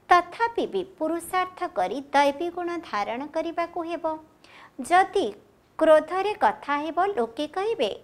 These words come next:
"ଏହାଙ୍କ ପାଖରେ ଭୂତ ଅଛି।" ଏହାର ଅର୍ଥ ବେହଦ ବାବାଙ୍କର ତୁମେ ନାମ ବଦନାମ କଲ, ପୁଣି ଏହିପରି ଉଚ୍ଚ ପଦ କିପରି ପାଇବ? ତୁମକୁ ବହୁତ ମିଠା ଅନାସକ୍ତ ହେବାକୁ ପଡ଼ିବ।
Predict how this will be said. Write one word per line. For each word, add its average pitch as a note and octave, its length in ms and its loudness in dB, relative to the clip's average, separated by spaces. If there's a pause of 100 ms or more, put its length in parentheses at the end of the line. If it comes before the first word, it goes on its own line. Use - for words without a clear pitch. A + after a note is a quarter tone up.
"ଏହାଙ୍କ F#4+ 420 -6
ପାଖରେ B3 580 0 (400)
ଭୂତ E4+ 340 -4
ଅଛି।" C#4+ 520 -4 (840)
ଏହାର F#4 420 4
ଅର୍ଥ D#4 500 2
ବେହଦ C#4+ 500 0
ବାବାଙ୍କର C#4+ 720 2
ତୁମେ B3+ 360 -6
ନାମ G#3+ 440 -2
ବଦନାମ A#3+ 520 -4
କଲ, F3+ 380 -2 (520)
ପୁଣି G#4+ 180 2 (120)
ଏହିପରି G#4+ 580 2
ଉଚ୍ଚ C4+ 460 -4
ପଦ F#4+ 240 0
କିପରି D4 460 -6
ପାଇବ? F4+ 480 -4 (500)
ତୁମକୁ G#4 400 2
ବହୁତ D4+ 500 0
ମିଠା C#4 640 -4
ଅନାସକ୍ତ E4+ 720 -4
ହେବାକୁ - 540 -4
ପଡ଼ିବ। A#3 500 -6